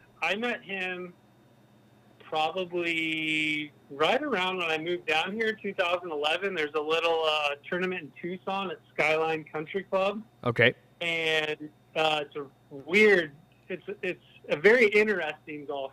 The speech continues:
Speaker 1: course. Uh, you're hitting a lot of, like, seven irons and six irons off the tee and hitting it O B and bringing it back in. It's, uh, it's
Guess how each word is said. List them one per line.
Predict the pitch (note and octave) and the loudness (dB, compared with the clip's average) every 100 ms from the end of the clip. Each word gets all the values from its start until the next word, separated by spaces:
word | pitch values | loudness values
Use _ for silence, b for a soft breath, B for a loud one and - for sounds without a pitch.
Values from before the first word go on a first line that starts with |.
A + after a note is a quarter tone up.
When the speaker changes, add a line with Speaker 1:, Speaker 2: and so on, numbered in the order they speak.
| - | -10
Speaker 1:
course. | C3+ B2+ - F#3 | -12 -12 -16 -8
Uh, | D3+ D3+ | -6 -4
you're | D3 D3 | -4 -4
hitting | F3+ F3 | -4 -6
a | D#3 | -4
lot | D#3 E3 | -2 -2
of, | D#3+ | -4
like, | D3 C#3 _ - | -6 -8 _ -8
seven | D#3+ D#3+ D#3+ | -8 -6 -6
irons | D3+ D3 D3 C#3 | -6 -6 -8 -10
and | C3+ C#3 | -16 -18
six | A#2 B2+ - | -18 -14 -8
irons | D3 D3 C#3+ | -6 -6 -6
off | C#3+ C#3 - | -6 -6 -8
the | C#3 - | -12 -10
tee | D#3+ D3+ D3+ | -6 -4 -2
and | C#3+ C3+ - b b b b _ | -4 -8 -20 b b b b _
hitting | G3 F#3 | 0 2
it | F3+ | 0
O | F3 F3+ | 2 2
B | E3 F3 F3 | 0 -4 -4
and | D#3 | -6
bringing | C#3+ E3 E3 | -6 -6 -6
it | D#3+ | -6
back | D#3 D3+ D3 D#3 | -4 -4 -4 -4
in. | D3+ C#3+ | -4 -4
It's, | C#3+ C#3+ | -8 -10
uh, | D#3+ D3+ C#3+ C3+ _ _ _ | -8 -6 -6 -8 _ _ _
it's | E3 | -12